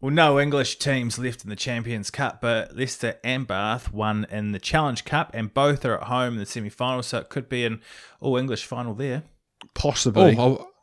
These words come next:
Speaker 3: I, I watched Bath, actually. How, again, how are Bath getting rid of Zach Mercer? Mental. Anyway, it's pointless getting political.
Speaker 2: Yeah. Uh, everyone's looking at it now going, "Oh, Bath and Leicester, they're the two favourites." But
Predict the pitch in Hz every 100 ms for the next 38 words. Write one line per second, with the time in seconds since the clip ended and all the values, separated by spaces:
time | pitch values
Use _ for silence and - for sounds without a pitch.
0 | _ 127 139 175 - 104 147 - - -
1 | 117 - 123 135 185 208 175 - - 139
2 | 151 139 107 175 240 233 180 170 - 131
3 | 113 113 117 113 107 110 110 - 87 -
4 | 139 147 127 117 131 117 101 90 - -
5 | - - - - 147 131 - 120 110 117
6 | - - 101 90 90 120 110 98 - -
7 | - 135 202 - 170 156 131 127 127 117
8 | 117 110 107 107 98 127 117 120 110 110
9 | - 107 107 95 - 110 98 - 117 107
10 | 92 - - 110 -